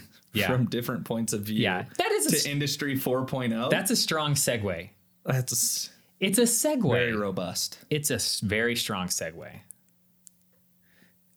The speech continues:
Speaker 1: But are we ready to go on to the next topic?
Speaker 2: It amazes me the things you're good at and the
Speaker 1: Harry
Speaker 2: things you're
Speaker 1: Mack.
Speaker 2: not.
Speaker 1: <laughs>
Speaker 2: Yeah, Harry Mack. Wow.
Speaker 1: Harry Mack.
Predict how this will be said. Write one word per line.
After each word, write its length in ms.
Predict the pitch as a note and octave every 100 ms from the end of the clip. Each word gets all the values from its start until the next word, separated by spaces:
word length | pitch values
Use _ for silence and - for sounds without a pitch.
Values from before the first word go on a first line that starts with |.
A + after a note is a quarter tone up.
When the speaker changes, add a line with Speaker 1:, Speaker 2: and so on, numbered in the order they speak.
| _
Speaker 1:
But 140 | - A2+
are 100 | A2+
we 100 | A#2
ready 220 | A2 A#2+
to 40 | B2+
go 120 | C3
on 100 | C3+
to 60 | C#3+
the 80 |
next 260 | D3 D3+ -
topic? 340 | D3+ C#3+ F3+
Speaker 2:
It 80 | G3
amazes 560 | D#3+ C3 C3+ C3 A#2 C3
me 160 | B2+
the 120 | B2 B2
things 340 | - C3 C3
you're 100 | B2
good 240 | A2 A2+
at 240 | A#2 A2+ A2+
and 80 | B2
the 60 |
Speaker 1:
Harry 220 | D3+ D#3+ D3+
Speaker 2:
things 120 | C3+
you're 100 | A2+ A#2+
Speaker 1:
Mack. 500 | A2+ A2 - A#2 -
Speaker 2:
not. 100 | D3
Speaker 1:
<laughs> 0 | - - - G#4 - _ - - A4+ - - _ _ _ - - - - - - - -
Speaker 2:
Yeah, 240 | - C3+ A#2+
Harry 300 | A2+ C#3 C3+
Mack. 340 | C3 A2+ A2
Wow. 120 | A2+
Speaker 1:
Harry 260 | A#2 B2 C3
Mack. 480 | B2 G#2 G2 -